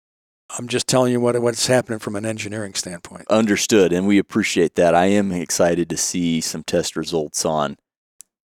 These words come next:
Speaker 2: tuners and, and whatever else, just to, s-, you know, just to p-, kinda put that whole thing to bed and see where it shakes out.
Speaker 1: Cool.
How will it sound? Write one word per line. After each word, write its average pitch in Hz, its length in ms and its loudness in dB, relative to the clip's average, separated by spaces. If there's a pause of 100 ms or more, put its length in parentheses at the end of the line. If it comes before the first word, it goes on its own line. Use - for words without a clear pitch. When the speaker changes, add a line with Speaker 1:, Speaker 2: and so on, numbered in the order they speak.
Speaker 2:
tuners 87 520 0
and, 82 260 -8
and 78 360 -8
whatever 80 400 0
else, 82 360 2
just - 300 -8
to, - 60 -10
s-, - 280 -6
you 165 120 -12
know, 151 140 -14 (280)
just - 180 -10
to - 60 -8
p-, - 220 -18
kinda 80 240 -6 (180)
put - 180 -10
that - 200 -2
whole 82 160 -4
thing 85 260 -10
to 78 60 -12
bed 82 320 2
and 78 260 -10 (220)
see 95 240 -2
where 87 240 2
it - 100 0 (100)
shakes - 300 0
out. 120 220 0 (340)
Speaker 1:
Cool. 165 220 6